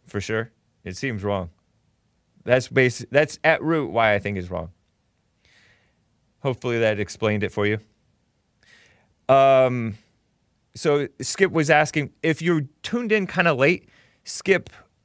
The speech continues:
from Augusta, Georgia, was asking me what I thought about this ska-, State Representative Karen Wits-, Whitslet.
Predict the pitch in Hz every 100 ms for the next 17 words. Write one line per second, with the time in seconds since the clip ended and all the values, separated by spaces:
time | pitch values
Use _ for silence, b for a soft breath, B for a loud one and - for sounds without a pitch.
0 | _ _ - 151 135 127 120 117 131 -
1 | 120 135 147 165 165 123 - 143 151 -
2 | 131 131 127 120 - _ - 151 143 -
3 | 175 175 131 139 131 - 135 139 - -
4 | - 151 - - - 180 - 147 147 151
5 | 151 131 - 170 143 123 151 151 - -
6 | 123 175 - - 196 -